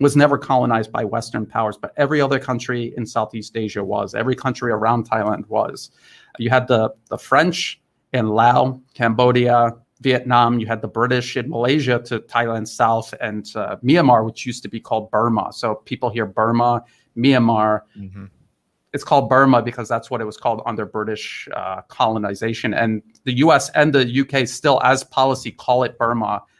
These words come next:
Speaker 1: because they refuse to recognize what the people there actually call their own country. Just, just to show you how blatant, uh, the imperialism is. It's, this is what it's all about. It's imperialism. It's Western imperialism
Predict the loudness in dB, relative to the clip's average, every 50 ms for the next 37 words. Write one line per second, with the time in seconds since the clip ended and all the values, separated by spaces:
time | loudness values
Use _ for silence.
0 | _ _ -12 -6 0 0 0 0 2 0 0 0 -2 -4 -6 -6 -6 -4 -2 -2
1 | -2 -4 -6 -6 -4 -4 -4 -4 -4 -2 -2 0 -2 -2 -4 -6 -10 -12 -12 -12
2 | _ -16 -12 -6 -6 -4 -2 -2 -4 -4 -4 -6 -8 -10 -12 -14 -14 -10 _ -4
3 | -4 -4 -4 -4 -6 -6 -8 -10 -12 -14 -14 -12 -12 -10 -8 -8 -8 -8 -8 -4
4 | -2 0 0 0 -2 -6 -6 -2 0 0 2 2 2 2 2 2 0 0 -2 _
5 | -2 0 2 2 2 0 -2 -4 -6 -6 -10 -14 -20 _ _ _ _ _ _ _
6 | _ _ _ _ -6 -4 -4 -4 -4 -4 -2 -2 -2 -2 -2 -2 0 0 0 0
7 | 0 -2 -4 -6 -8 -10 -10 -10 -10 -12 -10 -6 -4 -4 -4 -4 -8 -14 -14 -16
8 | _ _ _ _ 0 0 0 2 0 -2 0 2 4 4 4 4 4 2 2 2
9 | 4 4 2 2 0 0 0 -4 -6 -8 -10 -10 -6 -2 0 0 0 0 -2 -4
10 | -6 -8 -8 -10 -10 -10 -14 -20 -20 -8 -2 2 2 2 2 0 -2 -2 0 0
11 | -2 0 0 2 2 2 2 2 0 0 0 0 -2 -2 -2 -4